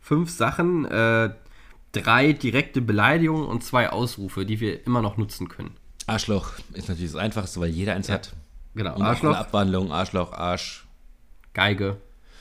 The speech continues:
Speaker 2: Arschgeige, Arschgesicht. Arschmund in deinem Fall.
Speaker 1: <laughs> Arschmund.
Speaker 2: Ja, dann wird's schon schwierig danach. Bist du eingefroren oder guckst du mich nur böse an?
Speaker 1: Was?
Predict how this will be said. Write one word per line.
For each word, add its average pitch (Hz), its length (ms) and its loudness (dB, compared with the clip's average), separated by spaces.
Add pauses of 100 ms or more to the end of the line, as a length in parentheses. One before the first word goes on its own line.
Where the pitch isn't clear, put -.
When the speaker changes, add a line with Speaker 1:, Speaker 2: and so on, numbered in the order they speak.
(260)
Speaker 2:
Arschgeige, 92 760 0 (220)
Arschgesicht. 90 800 -4 (1400)
Arschmund 101 520 0
in 92 100 -4
deinem 90 260 0
Fall. 87 340 -2 (300)
Speaker 1:
<laughs> 120 300 -10
Arschmund. - 560 -6 (1080)
Speaker 2:
Ja, 92 540 4
dann 131 760 0 (360)
wird's 113 460 -6
schon 123 160 -2
schwierig 135 400 -2
danach. 76 220 -6
Bist - 200 -8
du - 60 -6
eingefroren 139 460 0
oder 139 60 0
guckst 135 200 -4
du 123 40 -2
mich 113 60 2
nur 104 100 2
böse 85 280 0
an? 71 180 -8 (360)
Speaker 1:
Was? - 680 -2